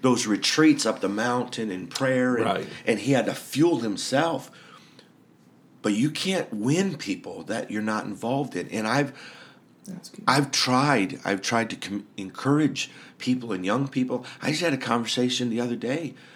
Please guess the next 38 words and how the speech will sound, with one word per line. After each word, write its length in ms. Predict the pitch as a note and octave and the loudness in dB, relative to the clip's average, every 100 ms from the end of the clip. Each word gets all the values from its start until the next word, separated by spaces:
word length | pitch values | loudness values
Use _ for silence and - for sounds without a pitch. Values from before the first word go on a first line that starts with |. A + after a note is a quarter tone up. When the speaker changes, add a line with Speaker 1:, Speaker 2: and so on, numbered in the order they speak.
| - | -12
Speaker 1:
with 200 | - A#2+ | -6 -2
a 100 | A2+ | 2
young 420 | G2+ G2+ A2 G#2 G#2 | 2 2 2 2 0
leader 400 | G2+ F2 - - - - - - - - - | 0 -2 -6 -12 -20 -20 -20 -20 -20 -20 -12
that 240 | - G#2+ F2+ | -2 0 2
I 100 | G#2 | -2
said, 280 | - A2+ - D#2+ - | -4 -6 -6 -10 -2
"If 180 | B2 - | -2 2
I 200 | A2+ C3 | 2 2
was 320 | E3 G3+ D3 | 2 0 2
you, 380 | C#3 D#3 - - - - - - - - | 6 6 4 -2 -14 -20 -20 -20 -18 0
if 180 | B2 A#2+ - | 0 0 -2
I 240 | A#2 C#3 | 2 2
was 320 | D#3+ D#3 A2 | 2 0 2
you, 280 | A#2+ G#2+ - - - - - - - - - - | 2 2 -4 -16 -20 -20 -20 -20 -20 -20 -18 -4
I, 280 | G#2 - A#2 | -2 0 2
I 20 | |
would 220 | C#3 D3+ | 2 2
go 180 | B2+ B2+ | 0 0
try 280 | B2+ B2 B2 | 0 0 0
and 340 | A#2+ G#2 F#2 | -2 -4 -8
find 560 | - - G#2 A#2+ A#2+ A2+ - - - | -10 0 0 2 0 -2 -8 -20 -12
a 60 | G#2 | -12
police 340 | - A#2 A#2 | -2 0 0
department, 500 | - - G2 F2 F2 | -2 -4 -2 -2 -4
ride 440 | F#2 G#2+ A2 B2 B2+ | -2 2 4 2 2
with 180 | A#2+ A2+ | -2 -2
an 80 | F#2 | -4
officer, 720 | G2 G2 - G2 - - - - - | -6 -6 -8 -8 -8 -8 -10 -16 -4
so 140 | - | 2
you 40 | D3 | 2
can 60 | |
see 200 | C3+ C#3 | 4 2
the 140 | C3 A#2 | 4 2
other 160 | G#2+ | 0
side 320 | G#2+ A2 A2 B2+ | -2 0 0 0
of 80 | |
that, 300 | C3+ D3 D3 | 0 -2 -2